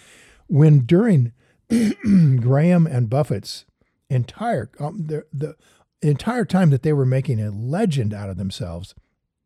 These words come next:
the relationship between the Wilshire and the, uh, G D P was like twenty percent,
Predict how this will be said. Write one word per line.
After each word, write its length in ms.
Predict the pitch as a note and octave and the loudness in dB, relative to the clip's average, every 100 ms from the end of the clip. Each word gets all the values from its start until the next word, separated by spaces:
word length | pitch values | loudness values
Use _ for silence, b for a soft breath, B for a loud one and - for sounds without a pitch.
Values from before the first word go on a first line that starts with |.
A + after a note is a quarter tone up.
| _ _ _ _ _ _ - | _ _ _ _ _ _ -4
the 160 | D#3 C3+ | 2 2
relationship 760 | B2 B2 E3+ E3 - C3+ - _ b b b | 2 0 0 0 0 -4 -6 _ b b b
between 300 | D#3+ B2 D3 | -2 2 2
the 80 | A#2 | 0
Wilshire 680 | G#2 C3+ F3 D#3 - A#2+ - | -2 -2 0 -2 -6 -8 -6
and 380 | C3+ A#2+ A#2 F#2+ _ | -4 -2 -2 -4 _
the, 340 | - A#2+ G#2 G#2 | -6 -4 -4 -6
uh, 220 | G2+ G#2 | -6 -8
G 260 | G#2 D3 | -6 -4
D 120 | C#3 G#2 | -4 -2
P 400 | G3 G3 A2+ - b b b b b b b | 0 0 0 -6 b b b b b b b
was 160 | - D3 | -2 0
like 180 | D3 A2 _ _ _ _ _ | -2 -8 _ _ _ _ _
twenty 340 | - F3 F#3+ E3+ | -10 -4 0 0
percent, 460 | A#2 - A2 - | -2 -8 -8 -10